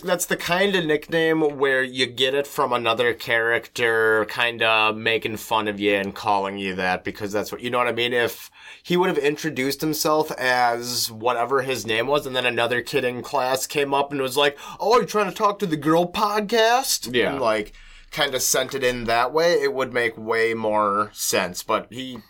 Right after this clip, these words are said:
Speaker 1: he, he, he gave himself that nickname.
Speaker 2: He's also just walking around with, like,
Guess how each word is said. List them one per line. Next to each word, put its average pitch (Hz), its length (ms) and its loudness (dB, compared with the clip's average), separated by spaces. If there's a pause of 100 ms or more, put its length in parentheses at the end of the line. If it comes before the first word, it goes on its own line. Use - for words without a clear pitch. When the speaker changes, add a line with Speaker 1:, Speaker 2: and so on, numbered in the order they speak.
(580)
Speaker 1:
he, 123 360 -4
he, 135 520 -6
he 123 560 -8 (160)
gave 110 200 2
himself 104 460 -4
that 87 220 -6
nickname. 90 540 -8 (460)
Speaker 2:
He's - 120 -18
also - 200 -14
just - 240 -14
walking 104 360 -10
around 101 340 -8
with, - 160 -18
like, 92 300 -14